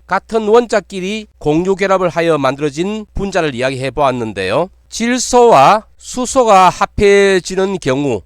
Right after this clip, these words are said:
어떻게 되는지 봅시다. 이거는 서로 다른 비금속이 모이는 것이죠. 질소 같은 경우는 체외각이 다섯 개, 수소는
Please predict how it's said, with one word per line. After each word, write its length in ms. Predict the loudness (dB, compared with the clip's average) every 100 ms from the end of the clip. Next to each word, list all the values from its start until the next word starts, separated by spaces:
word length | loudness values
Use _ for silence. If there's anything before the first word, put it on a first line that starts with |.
| _
어떻게 260 | -8 -6 -4
되는지 200 | -4 -4
봅시다. 640 | -8 -10 -6 -2 -2 -4 -8
이거는 280 | -4 -2 -2
서로 260 | -4 -4
다른 460 | -2 0 0 -2 -6 _ 0
비금속이 520 | 2 0 -2 -4 -4
모이는 300 | -2 -2 -2
것이죠. 560 | -6 -8 -6 -4 -4 -6 -10
질소 400 | -8 -2 2 2
같은 320 | 2 -2 -2
경우는 540 | 0 2 2 2 -2 -12 _
체외각이 960 | -8 -2 0 0 2 0 0 -4 -4 -2
다섯 380 | -2 -2 -6 -8
개, 380 | -2 0 0 -4 _
수소는 680 | -14 -10 -2 2 2 0